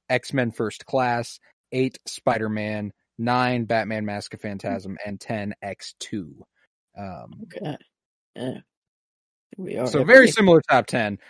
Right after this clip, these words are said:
Speaker 1: just with
Speaker 2: Mm-hmm.
Speaker 1: a couple, couple slight differences there.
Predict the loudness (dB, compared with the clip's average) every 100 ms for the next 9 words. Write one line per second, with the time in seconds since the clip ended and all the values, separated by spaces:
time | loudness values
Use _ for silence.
0 | _ -6 0 0 4 4 4 4 4 0
1 | 0 0 0 0 0 0 -2 -4 -4 -8
2 | -10 -12 -12 -12